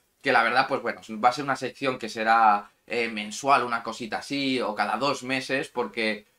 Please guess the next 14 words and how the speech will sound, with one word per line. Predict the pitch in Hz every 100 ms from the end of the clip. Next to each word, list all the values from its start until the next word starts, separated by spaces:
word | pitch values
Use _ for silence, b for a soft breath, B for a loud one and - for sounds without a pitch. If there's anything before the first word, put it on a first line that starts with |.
| _ -
eh, | 113 110 110
de | 113
cierta | 107 143 143 151
manera, | 131 135 135 147
muchos | 147 139 147 139
de |
estos | 135 147 127
videojuegos | 131 117 123 127
de | 131
P | 107 107
C | 123 135 - _ - -
que | 147
me | 135
marcaron, | 123 107 104 135 131 143 175